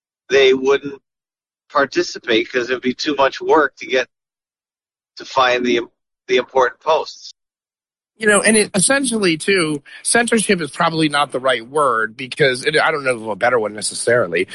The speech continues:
Speaker 2: but it's like you're in, Discord servers are, belong to the owner. It's like you're in someone's house. And so you have
Speaker 1: Yeah.
Speaker 2: to abide by the house rules. And if they don't want, don't want something happening,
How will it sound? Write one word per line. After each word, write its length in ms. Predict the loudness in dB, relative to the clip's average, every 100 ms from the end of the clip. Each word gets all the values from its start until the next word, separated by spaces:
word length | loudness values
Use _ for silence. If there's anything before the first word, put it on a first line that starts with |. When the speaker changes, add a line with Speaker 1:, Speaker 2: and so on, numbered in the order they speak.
| -14 -20 0
Speaker 2:
but 120 | 2
it's 160 | 4 4
like 140 | 2
you're 120 | 4
in, 140 | 2 0 -4 -10 _ 0
Discord 540 | 2 2 2 0 2
servers 440 | 2 0 -2 -6 -2
are, 220 | 0 0
belong 400 | -2 0 0 -2
to 100 | -4
the 140 | -4
owner. 360 | -4 -8 -10 -14 _ _ -10 -6 0
It's 200 | 0 -2 _ _ 0
like 160 | 2
you're 100 | 2
in 180 | 2 2
someone's 340 | 2 0 0 -2
house. 520 | -2 -4 -4 -6 -6 -16 -20 -20 _ _ -2
And 220 | 2 4
so 100 | 4
you 180 | 4 4
have 200 | 4 2
Speaker 1:
Yeah. 40 | 0
Speaker 2:
to 80 | -2
abide 320 | -2 -2 -2
by 120 | -2
the 80 | -2
house 280 | -2 -4 0
rules. 800 | 2 2 -4 -12 -8 -8 -8 -16 _ _ _ 2
And 140 | 2
if 100 | 4
they 160 | 4 4
don't 240 | 2 2
want, 320 | 0 -2 -4
don't 220 | -2 -2
want 180 | -2 -2
something 260 | -2 -4 -4
happening, 540 | -4 -4 -4 -4 -6